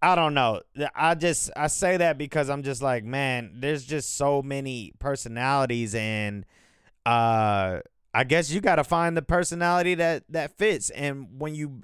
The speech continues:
when you break it up into personalities rather than color of skin, it's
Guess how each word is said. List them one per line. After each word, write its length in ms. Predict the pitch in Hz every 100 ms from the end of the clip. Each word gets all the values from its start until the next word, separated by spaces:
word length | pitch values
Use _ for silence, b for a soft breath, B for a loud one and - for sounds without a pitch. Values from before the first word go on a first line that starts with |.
| -
when 180 | 139 147
you 140 | 147
break 300 | 131 208 262
it 100 | 196
up 160 | 196 175
into 140 | 160
personalities 880 | 123 160 160 139 143 160 143 127 107 B B B
rather 340 | 127 156 151
than 200 | 135 120
color 340 | - 160 160 127
of 140 | 107
skin, 440 | - 147 143 113
it's 540 | 107 87 120 110 -